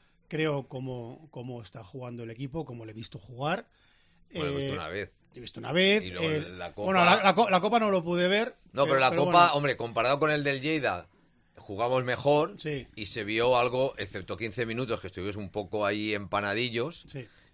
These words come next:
Speaker 2: el, creo que el equipo da
Speaker 1: Y luego
Speaker 2: muestras de, de
Speaker 1: sí.
Speaker 2: que sabe a qué juega.
Speaker 1: A ver, y luego hay otra cosa, que habiendo hecho nosotros, eh, la primera vuelta tan desastrosa que hemos hecho, pues el resto de equipos tampoco la han hecho tan buena. O sea, tenemos la suerte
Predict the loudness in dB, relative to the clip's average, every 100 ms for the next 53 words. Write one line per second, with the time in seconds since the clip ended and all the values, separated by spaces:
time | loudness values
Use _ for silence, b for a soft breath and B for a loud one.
0 | -10 -6 -4 -6 -8 -8 -8 -4 -2 -2
1 | -4 -8 -2 2 4 4 2 -2 -4 -6
2 | -8 -12 _ _ -20 -12 -4 -4 -2 -2
3 | 0 0 2 2 0 -4 -4 -4 -4 0
4 | 0 -2 -4 -2 0 -2 -2 -4 0 2
5 | 2 0 -2 -4 -6 -10 -18 -8 -4 -2
6 | -2 -4 -6 -4 -4 -4 -6 -4 -4 -4
7 | -4 -4 -6 -8 -10 -8 -8 -10 -8 -8
8 | -6 -6 -6 -6 -6 -8 -12 -10 -6 -6
9 | -6 -6 -6 -6 -6 -6 _ b b b
10 | -14 -10 -8 -4 -4 -4 -6 -6 -6 -6
11 | -2 -4 -4 -6 -2 0 0 -2 -16 -16
12 | -14 -14 -14 -8 -4 -4 -2 -2 0 -2